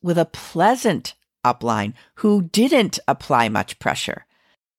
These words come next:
I can't imagine how much worse some people have it with pushy Hunbot uplines.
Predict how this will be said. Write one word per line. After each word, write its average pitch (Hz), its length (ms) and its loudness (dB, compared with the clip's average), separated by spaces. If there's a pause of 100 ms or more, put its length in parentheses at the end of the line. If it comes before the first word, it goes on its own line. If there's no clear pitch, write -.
(160)
I 226 100 2
can't - 420 -2
imagine 190 580 2
how 165 180 0
much 147 260 -2
worse 156 200 0
some 147 180 0
people 135 280 -6
have 131 280 0
it - 140 -2 (320)
with - 260 -2
pushy 180 460 0
Hunbot 156 600 2
uplines. - 680 -2